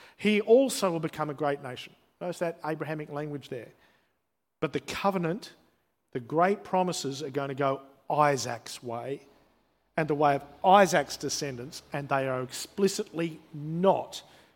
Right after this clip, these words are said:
going to go Ishmael's way. And within a year, Sarah is going to give birth to Isaac. So it's a big day, right?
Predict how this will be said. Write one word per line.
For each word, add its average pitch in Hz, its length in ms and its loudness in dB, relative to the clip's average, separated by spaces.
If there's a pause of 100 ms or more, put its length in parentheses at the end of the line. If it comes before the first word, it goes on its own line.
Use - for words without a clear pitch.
(200)
going 143 180 -2
to 143 80 -12
go 135 200 0
Ishmael's 127 540 -10
way. 117 220 -14 (1300)
And 131 180 -6
within 156 260 0
a 214 40 -2
year, 170 380 0 (540)
Sarah 143 540 0
is 135 140 -10
going 139 200 -6
to 135 60 -8
give 135 280 -8
birth 113 440 -8
to - 100 -8
Isaac. 113 520 -10 (1400)
So 208 80 4
it's 185 100 2
a 180 40 -6
big 233 180 2
day, 185 180 8
right? 175 300 0